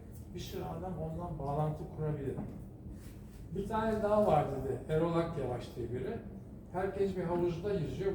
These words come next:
bu da gitmiş tek başına başka bir havuzda yüzüyor." O İslam sanatından çalıştığı için onu ayrı tutuyor. "İkisinden de bir şey çıkmaz."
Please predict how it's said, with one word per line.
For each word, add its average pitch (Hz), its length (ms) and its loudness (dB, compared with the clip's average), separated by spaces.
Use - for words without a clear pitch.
bu 196 60 2
da 180 80 4
gitmiş 170 320 -4
tek 185 260 -4
başına 175 260 -4
başka 165 320 -2
bir 147 80 0
havuzda 120 400 0
yüzüyor." 113 420 -2
O 127 40 -2
İslam - 360 -4
sanatından - 600 -4
çalıştığı 104 340 -8
için 170 120 -6
onu 160 240 2
ayrı 160 200 0
tutuyor. - 480 -6
"İkisinden 202 720 2
de 180 140 0
bir 185 60 0
şey 185 300 0
çıkmaz." 147 440 -2